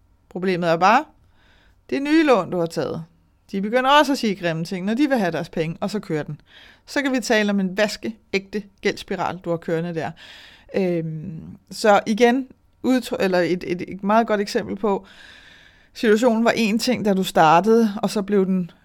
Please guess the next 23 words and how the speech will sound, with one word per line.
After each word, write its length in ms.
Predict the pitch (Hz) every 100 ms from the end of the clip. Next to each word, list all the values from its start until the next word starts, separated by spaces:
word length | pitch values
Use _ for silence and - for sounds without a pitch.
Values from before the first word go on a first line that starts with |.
| -
kun 320 | - 214 214 202 -
meget, 560 | 190 185 180 202 240 214
meget 420 | 156 165 208 202
værre, 260 | 180 156 180
da 100 | 190
du 140 | 180
begyndte 460 | 170 175 190 - 190
at, 480 | 180 165 160 160 165 170
øh, 80 | -
at 120 | 180
falde 340 | - 170 170
i 20 | 180
de 160 | 190
her, 360 | 190 202 151 175 170
øh, 280 | 180 165 160 -
quick 160 | 202 -
fix-fælder 760 | 175 - - - 160 170 - _ -
undervejs. 520 | 160 143 139 - - _ _ _ _ _ _ _ _ _ _ _ _ _ _ _ _
Så 140 | -
hvorfor 440 | 185 202 202 208 202 - _ _ _ _ _
gør 160 | - 185
vi 140 | 202
det? 180 | 240 170